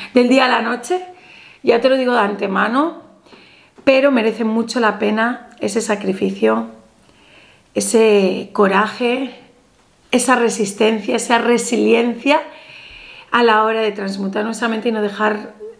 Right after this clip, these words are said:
eh, que, que el sistema nos manipule. En serio.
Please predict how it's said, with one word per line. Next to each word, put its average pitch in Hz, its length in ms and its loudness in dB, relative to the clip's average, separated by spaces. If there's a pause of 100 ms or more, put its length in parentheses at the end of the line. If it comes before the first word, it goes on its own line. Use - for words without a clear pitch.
(120)
eh, 202 400 2
que, - 240 -8
que - 260 -4
el 254 100 2
sistema 240 440 0
nos 190 220 -4
manipule. - 580 -10 (240)
En 226 140 2
serio. 214 380 0